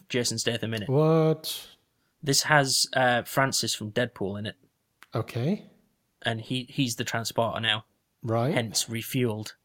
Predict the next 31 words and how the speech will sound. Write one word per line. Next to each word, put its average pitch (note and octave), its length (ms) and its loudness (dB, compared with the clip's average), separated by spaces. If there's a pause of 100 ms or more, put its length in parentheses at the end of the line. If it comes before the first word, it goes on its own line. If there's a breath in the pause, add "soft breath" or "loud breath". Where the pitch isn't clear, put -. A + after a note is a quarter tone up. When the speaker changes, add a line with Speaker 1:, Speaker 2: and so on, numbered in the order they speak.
Speaker 1:
'cause A2 180 -6
they've A2 140 -10
kind A2 200 -4
of G#2+ 120 -8
rebooted A2 460 -6
the - 60 -8
series, G#2+ 440 0
you - 60 -4
see. G2+ 280 -4 (120)
Speaker 2:
Uh-huh. C3+ 340 -2 (460 loud breath)
Speaker 1:
Uh, - 360 2 (840 loud breath)
it's C4+ 300 2
okay, G3 640 2 (460)
but C#3+ 400 -2
you B2 100 0
kind B2 260 2
of A2+ 80 -2
miss A#2 240 -2
Jason A#2 360 -2
Statham A#2 460 -2
in B2 100 -2
it. B2+ 180 -6
Speaker 2:
Yeah, A#2 300 0 (160)
yeah. A2 200 -6 (240)
Speaker 1:
Not E3+ 280 4
to D#3+ 100 2
say D#3+ 180 6
that C3+ 160 -2
the A#2+ 80 -2
guy B2 260 0
that A2 200 -4